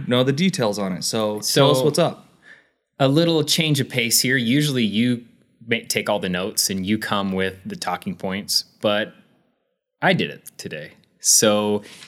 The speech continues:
Speaker 2: it will mostly be a news day, and we're just going to see where each topic takes us.
Speaker 1: Mm-hmm.
Speaker 2: I want to start with something that we've touched on before, but now it's happened,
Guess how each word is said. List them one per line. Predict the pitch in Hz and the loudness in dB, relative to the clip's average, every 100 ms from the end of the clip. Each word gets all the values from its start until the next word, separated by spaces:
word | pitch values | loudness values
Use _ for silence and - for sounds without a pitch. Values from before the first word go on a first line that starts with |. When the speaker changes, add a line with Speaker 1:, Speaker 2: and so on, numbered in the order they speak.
| - | -2
Speaker 2:
it | 190 226 | 2 6
will | 202 | 8
mostly | 151 151 - | 6 6 4
be | 135 131 | 2 2
a | 113 | 4
news | 110 113 120 | 4 2 0
day, | 123 127 120 | -2 0 0
and | 107 | 0
we're | 107 | 0
just | 104 120 | -2 -4
going | - 120 113 | 0 0 0
to | - 113 110 107 107 - | 0 2 2 2 0 -2
see | - - 120 | 2 4 4
where | 113 110 107 107 104 - - _ | 2 2 2 2 -2 -8 -20 _
each | 123 110 | -2 0
topic | - 107 104 95 | 2 0 0 -6
takes | - 98 - | -6 -6 -2
us. | 160 175 - - - | -2 -2 -4 -8 0
Speaker 1:
Mm-hmm. | 113 131 170 - - - - - _ _ - | 2 2 -2 -4 -14 -14 -20 -20 _ _ 0
Speaker 2:
I | 107 | 2
want | 120 135 - - | 4 4 2 -2
to | - 175 | 0 0
start | - - 127 113 127 - | 0 0 2 2 -2 -2
with | 110 104 104 110 120 - - - - _ _ _ _ _ _ _ _ _ - | -2 0 0 -2 -4 -12 -16 -20 -20 _ _ _ _ _ _ _ _ _ -2
something | - 160 170 | 2 2 4
that | 151 | 2
we've | 127 117 | 2 -2
touched | - 160 - | -2 -2 0
on | 165 139 | 0 0
before, | 113 - 147 107 98 170 - _ _ _ - | -2 -2 2 2 0 -4 -10 _ _ _ -2
but | 110 | 2
now | 110 110 | 2 0
it's | - | -4
happened, | 165 147 - 85 98 | -4 -4 -4 -6 -6